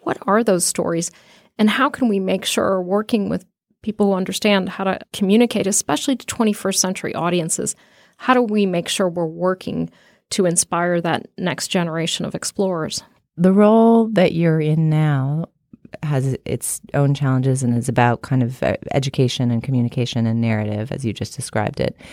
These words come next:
Speaker 2: When you were the chief scientist at nasa, presumably the role had a different responsibility set and was more about research and other factors, or is that, is that a, a fair assessment or no?
Speaker 1: You know, there's actually interesting overlaps. I guess I hadn't really thought about it. There are interesting overlaps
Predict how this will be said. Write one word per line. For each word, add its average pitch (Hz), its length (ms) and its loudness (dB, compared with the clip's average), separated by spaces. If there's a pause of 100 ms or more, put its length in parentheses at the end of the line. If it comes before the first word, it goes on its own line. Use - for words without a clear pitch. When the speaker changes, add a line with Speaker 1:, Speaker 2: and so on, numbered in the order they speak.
(240)
Speaker 2:
When 160 260 2
you 165 320 4
were 151 240 2
the 147 100 -2
chief 143 220 -6
scientist 135 640 -4
at 123 140 -4
nasa, 151 580 2
presumably 135 540 0
the 123 100 -2
role 117 680 0
had 131 120 -6
a 131 60 0
different 160 300 2
responsibility - 580 -2
set - 340 -2
and - 80 -2
was 107 220 -4
more 104 180 0
about 107 320 -4 (680)
research 113 580 -4
and 110 520 0
other 117 160 -2
factors, 147 420 -2
or 139 60 0
is 123 100 0
that, 107 160 0 (180)
is 117 100 -4
that 135 140 0
a, 131 280 -4
a 160 60 -10
fair 139 220 4
assessment 135 400 0
or 113 60 0
no? 110 220 -2 (160)
Speaker 1:
You 330 80 2
know, 349 80 2
there's 330 240 0
actually 320 380 0
interesting 247 520 -2
overlaps. 196 500 0
I 220 60 0
guess 233 180 -2
I 247 40 4
hadn't 220 160 2
really 190 220 0
thought 196 220 0
about 208 180 0
it. 202 40 -4
There 220 140 -2
are - 20 -2
interesting 233 460 -4
overlaps 185 500 -4